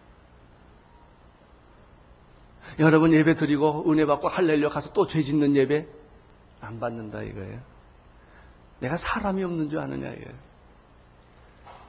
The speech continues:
네가 아브라함의 자손이냐? 내가 돌멩이 가지고도 아브라함 자손 만들겠다. 하나님이 돈이 없어서 여러분 헌금하세요? 하나님 동령-, 동량해 주지 마세요. 하나님 숫자가 없어서 여러분을 필요로 하는 줄 아세요? No.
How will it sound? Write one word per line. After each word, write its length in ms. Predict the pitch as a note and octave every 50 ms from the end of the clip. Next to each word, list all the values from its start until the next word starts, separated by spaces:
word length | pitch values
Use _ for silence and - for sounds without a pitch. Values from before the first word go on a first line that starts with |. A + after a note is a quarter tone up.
| - - - - -
네가 200 | D3 C#3+ D3+ D3 C#3+
아브라함의 360 | C3 D3+ D3 C#3 C3 C#3+ C3+
자손이냐? 480 | - C3+ B2 - - C3 B2+ B2+ C3+
내가 200 | C3+ C3 C3 D3 -
돌멩이 460 | - D3+ D#3+ D#3 D#3+ E3 D#3+ D3+ D3
가지고도 320 | C#3 C#3+ C#3 C3+ C3 D#3
아브라함 320 | C3+ B2+ A#2+ A#2+ B2 A#2 B2
자손 280 | - A#2 - - A2+
만들겠다. 520 | A2 G#2 G2 F2+ F#2+ - - - - - - - - - - - - - - - - - - - -
하나님이 440 | - - E3 D#3+ D3+ D#3 E3+ F#3 D#3+
돈이 320 | D3+ D#3 E3 E3 E3 E3
없어서 280 | D#3+ D#3 - D3 D3+ C#3+
여러분 240 | C3 C#3 B2+ C3+ B2
헌금하세요? 540 | C3 C3 A#2+ B2 A2+ A2 G#2+ - - D#3+ A3+ - - - - - - - - - - - -
하나님 320 | - - D#3+ D3 C#3+ D3 D3
동령-, 500 | - C#3+ C#3+ C#3+ C#3+ C#3+ C#3 C3+ C3 C3+
동량해 580 | - - C#3 C#3 C#3+ C#3+ C#3 C3 B2+ B2 A#2+ A#2
주지 220 | - A#2 A#2+ B2
마세요. 380 | A2+ G#2+ G#2+ G#2+ - - A#2 A#2+ - - - - - - - - - - - - - - - - - - - - - - - - - - - - - - - - - - - - - -
하나님 320 | - - C3 D3 D3 D#3 E3+
숫자가 480 | D#3+ - - G#3 - - G#3 F#3 F#3+
없어서 260 | F#3 - G3 D3+ G3 F#3
여러분을 320 | F3 F3 E3+ D#3+ F3 E3+
필요로 300 | E3 - E3+ F3+ E3+ E3+ D#3+
하는 180 | D#3+ D#3+ D#3
줄 100 | D#3 E3
아세요? 220 | D#3 - - E3+ E3+
No. 500 | C3 G#2+ G#2+ C3 E3 G3 A3 F#3+ F3